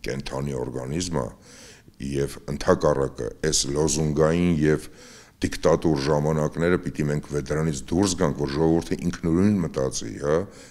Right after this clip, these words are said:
ինքնուրույն ընտրություն անի։ Ընտրությունը դա, ազատությունը դա ընտրության մեջ է։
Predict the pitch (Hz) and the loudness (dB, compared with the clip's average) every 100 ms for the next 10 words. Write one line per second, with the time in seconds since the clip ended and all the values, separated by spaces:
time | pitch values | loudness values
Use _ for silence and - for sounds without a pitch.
0 | - 87 85 95 90 107 110 87 69 71 | -8 -4 -2 0 4 6 6 4 2 -4
1 | - 65 62 62 60 - 104 117 131 135 | -6 -6 -6 -8 -10 -2 0 4 6 4
2 | 135 151 110 90 90 98 - 78 98 107 | 4 2 6 8 10 8 8 6 6 6
3 | 107 113 - 147 95 101 98 - - - | 4 2 0 2 4 4 4 -2 -18 -20
4 | - 113 117 127 - 143 131 120 120 - | -4 0 4 2 4 4 6 8 6 4
5 | - | -2